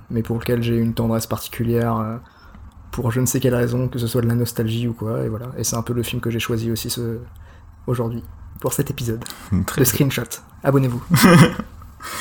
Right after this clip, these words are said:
Speaker 2: T'es parfait comme invité.
Speaker 1: Merci.
Speaker 2: Euh,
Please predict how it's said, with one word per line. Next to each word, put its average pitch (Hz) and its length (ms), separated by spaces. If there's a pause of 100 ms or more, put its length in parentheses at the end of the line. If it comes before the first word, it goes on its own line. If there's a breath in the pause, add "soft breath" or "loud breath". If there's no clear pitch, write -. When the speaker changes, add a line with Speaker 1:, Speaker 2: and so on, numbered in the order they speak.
(1040 loud breath)
Speaker 2:
T'es 90 100
parfait 98 340
comme 101 140
invité. 92 320 (180 loud breath)
Speaker 1:
Merci. 131 260
Speaker 2:
Euh, 117 80